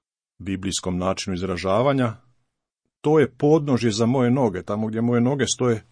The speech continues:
to je hram." Dakle, Bog jednostavno je ovdje na zemlji. I opet nama iz Novoga Zavjeta, s novozavjetnog stajališta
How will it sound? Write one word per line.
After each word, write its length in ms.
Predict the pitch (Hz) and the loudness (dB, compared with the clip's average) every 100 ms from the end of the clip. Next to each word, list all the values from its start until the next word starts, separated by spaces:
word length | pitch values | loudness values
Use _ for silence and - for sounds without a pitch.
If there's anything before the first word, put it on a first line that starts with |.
| _ - | _ 4
to 240 | 160 107 | 6 8
je 140 | 92 | 4
hram." 420 | 87 104 92 80 85 | -2 0 0 -2 -12
Dakle, 220 | 82 92 | -14 -18
Bog 360 | 90 101 107 | -10 -8 -6
jednostavno 440 | 104 98 - 101 98 | -6 -10 -8 -6 -6
je 140 | 98 _ _ _ _ _ - | -8 _ _ _ _ _ 0
ovdje 480 | 120 127 123 104 98 | 6 6 6 2 0
na 120 | 92 | 0
zemlji. 420 | 92 127 156 139 - _ _ _ _ - | 0 0 0 -4 -8 _ _ _ _ 0
I 100 | 127 | 0
opet 260 | - 95 | 2 -2
nama 300 | 117 117 113 | 0 2 2
iz 100 | 101 | 0
Novoga 400 | 110 110 104 98 | 0 0 -2 -4
Zavjeta, 800 | 90 107 110 107 101 - 95 90 | -2 0 0 0 -4 0 0 -2
s 140 | - - | -8 -6
novozavjetnog 500 | 107 95 117 110 92 | -2 2 0 0 -4
stajališta 480 | 113 107 - 101 | -4 -4 -4 -4